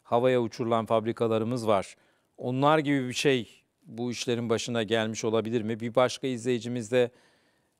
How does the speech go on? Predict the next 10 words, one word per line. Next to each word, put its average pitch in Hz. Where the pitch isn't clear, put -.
e, -
iktidar 131
değişirse 123
bu 117
projeler 120
durdurulur 123
mu? 110
Böyle 117
endişeler 120
taşımak -